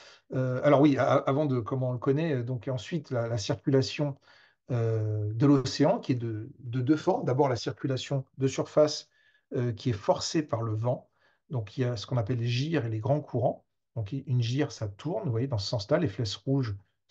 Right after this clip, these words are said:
ça, ça correspond à des courants. Alors, ce qu'on voit là, la carte, c'est le niveau de la mer,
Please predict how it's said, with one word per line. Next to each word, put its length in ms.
ça, 280
ça 140
correspond 400
à 60
des 80
courants. 160
Alors, 140
ce 60
qu'on 140
voit 300
là, 140
la 140
carte, 340
c'est 100
le 80
niveau 160
de 60
la 80
mer, 280